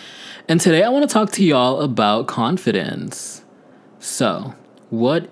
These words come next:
is confidence? Uh, well, really, confidence or self-confidence is,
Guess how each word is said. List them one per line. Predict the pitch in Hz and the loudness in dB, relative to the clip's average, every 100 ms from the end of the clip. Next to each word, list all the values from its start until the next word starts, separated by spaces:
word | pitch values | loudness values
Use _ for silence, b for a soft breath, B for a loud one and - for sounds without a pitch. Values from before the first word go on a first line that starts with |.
| - | -4
is | 123 123 | -2 -2
confidence? | - - 104 98 - - - - 113 - - - - B B B B B B B B - - | -6 -4 -2 -2 -4 -8 -8 -10 -10 -12 -16 -18 -20 B B B B B B B B -10 -2
Uh, | 123 123 123 123 | 0 2 2 0
well, | 117 151 160 | 0 2 2
really, | 175 233 247 247 | 2 2 2 2
confidence | - 135 135 185 196 202 - | 0 0 2 2 2 2 0
or | 120 123 | -2 -2
self-confidence | - 123 120 - 113 107 - 107 107 110 104 - - | 0 -2 -2 -2 -4 -2 -2 0 0 -2 -4 -10 -6
is, | 110 107 107 104 101 | -2 0 0 0 -2